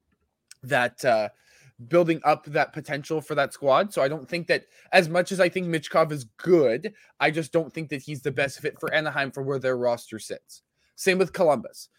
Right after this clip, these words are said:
Columbus already has two superstars in, uh, Patrick Laine and Johnny Gaudreau.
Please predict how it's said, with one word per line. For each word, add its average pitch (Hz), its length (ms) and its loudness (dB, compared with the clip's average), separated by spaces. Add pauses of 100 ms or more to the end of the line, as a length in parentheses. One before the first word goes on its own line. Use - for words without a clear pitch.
(220)
Columbus 151 360 0
already 143 220 -2
has 147 320 -2 (100)
two 165 140 -10
superstars 143 920 -4
in, 131 520 -6 (560)
uh, 120 280 6
Patrick 139 360 -4
Laine 131 340 0
and 135 300 -4
Johnny 135 200 -2
Gaudreau. 131 520 0